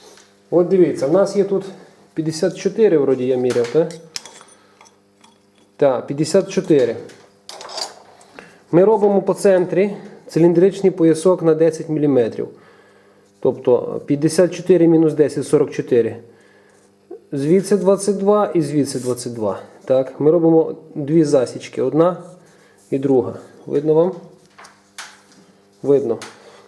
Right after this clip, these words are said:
Робимо різцем дві засічки, одна і друга.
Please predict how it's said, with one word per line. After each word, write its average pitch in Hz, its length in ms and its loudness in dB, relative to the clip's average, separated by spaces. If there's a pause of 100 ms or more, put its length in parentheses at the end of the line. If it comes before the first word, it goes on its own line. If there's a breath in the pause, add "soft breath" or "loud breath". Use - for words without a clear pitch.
Робимо 196 460 2
різцем 190 460 2
дві 165 160 -2
засічки, 151 500 0
одна 190 380 4
і 160 40 -6
друга. 139 360 0